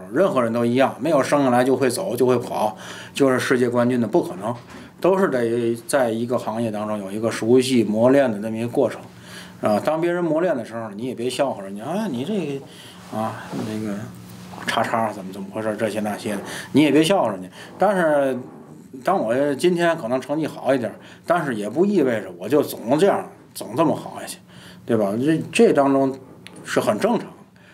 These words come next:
只是说呢，我在看的同时呢，我也是看一些，呃，对我自己的一种，一种，呃，鞭策吧，让我自己时，时刻想着有人呢在后面举着棍子、举着鞭子，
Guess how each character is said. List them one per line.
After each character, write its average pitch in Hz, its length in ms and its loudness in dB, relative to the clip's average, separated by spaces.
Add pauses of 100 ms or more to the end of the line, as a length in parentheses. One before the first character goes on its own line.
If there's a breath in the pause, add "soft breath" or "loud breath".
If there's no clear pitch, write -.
(140)
只 123 100 -2
是 156 100 4
说 175 180 2
呢， 139 140 0
我 135 400 0
在 151 240 2
看 170 280 0
的 120 120 -2
同 120 200 -4
时 123 120 -6
呢， 120 120 0
我 113 160 -2
也 120 140 2
是 117 80 0
看 120 260 -2
一 117 60 -4
些， 123 240 -2 (500 loud breath)
呃， 107 520 -4
对 156 100 6
我 104 160 4
自 135 180 0
己 98 140 -4
的 113 100 2
一 120 160 4
种， 95 140 -6 (800)
一 117 100 0
种， 98 320 -4 (1120 loud breath)
呃， - 60 -6 (400)
鞭 143 180 2
策 165 240 0
吧， - 100 -4 (220)
让 123 240 2
我 104 80 -4
自 113 160 -2
己 104 140 -2
时， 139 380 4
时 - 240 2
刻 170 200 2
想 - 300 -6
着 113 100 0 (300 loud breath)
有 110 160 -2
人 117 220 2
呢 117 160 2 (200 loud breath)
在 127 140 -4
后 131 180 0
面 120 160 -2
举 110 200 -8
着 117 80 -4
棍 123 240 4
子、 101 160 -4
举 107 200 -4
着 110 60 0
鞭 127 320 4
子， 104 100 0